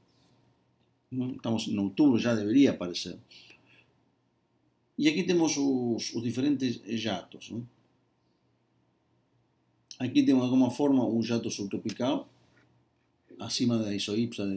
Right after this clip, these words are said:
mil seiscientos oitenta. Ven por aquí. Y yo aquí. Aquí vean que tiene un núcleo de ciento cincuenta K Ts que está asociado también a algún señal del ramo norte, porque si tengo una frente aquí encima de Portalera,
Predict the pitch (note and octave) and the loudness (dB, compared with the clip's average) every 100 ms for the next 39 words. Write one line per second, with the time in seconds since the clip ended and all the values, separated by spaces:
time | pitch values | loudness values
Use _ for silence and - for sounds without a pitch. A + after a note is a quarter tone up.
0 | F#2+ A2 G#2+ A2+ A2 A#2 C3 G#3+ B2 F#2+ | -2 -2 -2 -4 -4 -4 -2 0 0 -2
1 | A2 - _ _ _ _ _ _ _ _ | -10 -14 _ _ _ _ _ _ _ _
2 | _ _ _ _ _ _ G#2+ G2+ F#2+ F#2 | _ _ _ _ _ _ -12 -10 -8 -8
3 | F#2 - B2 B2+ C3 - - _ _ _ | -8 -8 -6 -4 -6 -12 -20 _ _ _
4 | _ _ _ _ _ _ _ _ _ _ | _ _ _ _ _ _ _ _ _ _
5 | - - G2 G2+ A2+ D3+ C#3+ - - D3 | -20 -10 -8 -8 -4 -2 -2 -4 -6 -4
6 | F#3+ F#3 D#3+ C#3+ C3+ F3 - - - D3 | 0 2 2 0 0 -2 -4 -6 2 4
7 | D#3 F#3 D3+ A2 A2+ A#2+ _ _ _ _ | 4 4 2 2 0 -2 _ _ _ _
8 | _ _ _ A#2+ A#2 C#3+ A2+ B2+ C#3+ C#3+ | _ _ _ -6 -2 0 0 0 2 0
9 | C3 B2+ C#3 C#3 F3 C3+ - _ _ - | 0 0 -2 2 2 2 -4 _ _ -16
10 | - _ - D#3+ G#3+ - _ _ _ _ | -16 _ -2 0 -2 -10 _ _ _ _
11 | D3 C3 D#3+ F3 D#3+ C3 E3+ E3 C#3 D3 | -4 -2 0 0 0 0 2 2 4 4
12 | C#3+ C#3 C#3+ C3+ C3+ D3+ C3 A#2 C#3 D3 | 6 4 4 4 4 4 2 4 4 6
13 | F3+ B2 G#2 F#2+ F#2 G2+ G2+ D3+ D3 B2+ | 6 4 0 -6 -6 -6 2 4 4 4
14 | C#3 A#2+ G#2+ B2 A#2 C#3 B2+ A2+ A#2+ A#2+ | 2 2 0 0 0 0 2 0 -2 -2
15 | C3+ D#3 C3+ | 0 2 0